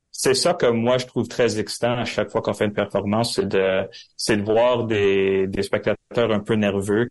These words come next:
qui ont, qui ont pris un risque qu'on apprécie beaucoup de, d'essayer de faire ça avec nous et qui,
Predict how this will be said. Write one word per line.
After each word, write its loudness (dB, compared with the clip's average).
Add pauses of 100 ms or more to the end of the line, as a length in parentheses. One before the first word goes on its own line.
qui -2
ont, 0
qui -2
ont 0
pris 0
un 2
risque -2
qu'on 0
apprécie -2
beaucoup 0
de, 2
d'essayer 0
de -4
faire -2
ça 0
avec -2 (120)
nous 2
et -2
qui, 0